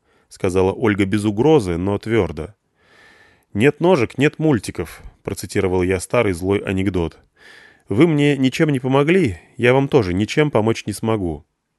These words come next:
«Вот так, да?» спросил укоризненно Артём. «Извини», сказал я ему примирительно. «Ничего личного, но сегодня в гости не приглашаю. У некоторых из вас», я выразительно посмотрел на Ольгу,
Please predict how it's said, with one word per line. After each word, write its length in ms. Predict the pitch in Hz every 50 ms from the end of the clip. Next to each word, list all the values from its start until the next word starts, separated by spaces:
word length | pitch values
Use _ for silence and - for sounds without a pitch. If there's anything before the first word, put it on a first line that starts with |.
| _ _ _ _ _ -
«Вот 360 | 131 127 135 151 151 _ -
так, 280 | - 175 175 160 123 92
да?» 280 | 127 147 156 156 151 _ _ _ _ _ _ _
спросил 440 | - - - 95 90 - - 98 98
укоризненно 600 | - 110 104 - 98 90 90 82 85 85 85 87 -
Артём. 520 | - - 82 - - 92 85 80 80 80 _ _ _ _ _ _ _ _ _ - - - - - - - - _ _ _ -
«Извини», 540 | 110 101 110 143 185 185 175 135 92 76 73 73 _ _ _ -
сказал 380 | - - 92 85 87 90 85
я 140 | 85 85 87
ему 160 | 87 87 87
примирительно. 760 | 82 - 95 92 95 92 90 80 - 82 78 78 80 85 101 _ _ _ _ _ _ -
«Ничего 360 | 107 110 113 - 165 165 170
личного, 500 | 180 208 208 - - - 92 82 82 80 78
но 240 | 87 110 143 139
сегодня 500 | 117 - - 135 135 156 180 160 123 101
в 60 | 92 95
гости 320 | 120 143 135 - - 113
не 240 | 101 95 113 135 135
приглашаю. 800 | - - 107 101 101 101 92 - - 90 78 76 76 76 117 _ _ _ _ _ _
У 80 | - 113
некоторых 440 | 147 160 - 160 - 156 147 - 160
из 100 | 147 143
вас», 360 | 165 202 240 202 - - - _ _ - - _ _ _ _ _ _
я 260 | - 98 92 82 78 76
выразительно 560 | 80 90 98 95 92 110 101 - 87 87 82
посмотрел 500 | - 90 - 101 95 90 92 92 87 87
на 100 | 90 -
Ольгу, 460 | - - 101 87 82 82 - - _